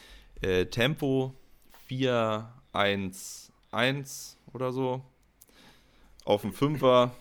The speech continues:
mit, äh, <laughs> ähm, Load Cap bei hundertfünfzig. Also ich hatte hundertfünfzig im Plan drin stehen.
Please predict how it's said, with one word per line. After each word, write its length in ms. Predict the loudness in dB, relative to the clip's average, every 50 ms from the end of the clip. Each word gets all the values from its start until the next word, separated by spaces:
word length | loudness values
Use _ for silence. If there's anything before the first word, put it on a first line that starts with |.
| -20 -20 -18 -16 -12 -6
mit, 680 | -2 0 2 2 0 -2 -8 -10 -10 -8 -10 -10 -14 -16 -20 -14 -6
äh, 500 | -4 -2 0 2 2 2 2 2 2 0 -2 -8 -16 -20 _ _ -20 -20 -20 -20 -20 -20 -20 -20 -20 _ -20 -20 _
<laughs> 800 | -8 -6 -4 -4 -4 -4 -6 -8 -12 -20 -20 -20 -20 -20 -16 -2
ähm, 600 | 2 4 4 6 4 4 2 0 -2 -2 -2 -4 -6 -4
Load 380 | 0 4 4 4 4 4 0 0
Cap 360 | 4 6 6 6 6 4 -2
bei 180 | 2 4 4
hundertfünfzig. 960 | 4 4 4 4 2 2 2 0 0 0 0 -2 -6 -8 -4 -4 -4 -2 0 0
Also 160 | 0 0 0
ich 80 | 0
hatte 200 | 0 2 4 4
hundertfünfzig 680 | 4 4 4 2 2 2 0 -2 -2 -2 -6 -6 -6 -4
im 100 | -4 -6
Plan 300 | -2 -2 -2 0 0 0
drin 220 | 0 0 -2 -2 -2
stehen. 400 | -4 -6 -4 -2 -2 -2 -4